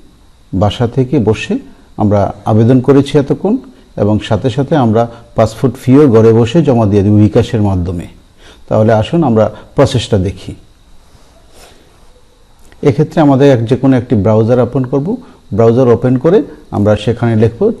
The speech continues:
চালান বিডি। আপনাদের সুবিধার্থে ডেসক্রিপশন বক্সে আমি সেই, আহ, লিঙ্কটা আমি দিয়ে দিব।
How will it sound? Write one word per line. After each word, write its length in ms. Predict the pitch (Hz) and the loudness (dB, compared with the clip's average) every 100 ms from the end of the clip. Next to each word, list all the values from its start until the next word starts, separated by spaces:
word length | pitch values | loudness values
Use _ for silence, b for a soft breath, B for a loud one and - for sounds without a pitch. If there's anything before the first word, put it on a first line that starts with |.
| - | 0
চালান 380 | 113 113 123 | 2 4 2
বিডি। 320 | 104 101 87 85 - - - - _ _ _ _ _ _ - - - - - _ _ _ - b b _ - - _ | 2 0 -2 -8 -12 -20 -20 -20 _ _ _ _ _ _ -20 -20 -20 -20 -20 _ _ _ -20 b b _ -20 -20 _
আপনাদের 340 | 117 - 127 139 | -6 0 2 2
সুবিধার্থে 480 | 143 143 147 139 165 | 2 4 4 2 2
ডেসক্রিপশন 680 | 135 - 131 - 143 123 | 0 0 -8 -4 0 2
বক্সে 340 | 113 117 - 196 | 0 -2 -4 0
আমি 200 | 117 107 | 2 0
সেই, 280 | - 120 | 0 -2
আহ, 480 | 117 - - 98 107 | -2 -14 -10 -4 0
লিঙ্কটা 440 | 101 117 110 113 110 | 2 2 2 2 0
আমি 160 | 104 | 2
দিয়ে 180 | 90 98 | 0 -2
দিব। 300 | 87 87 - | -4 -10 -16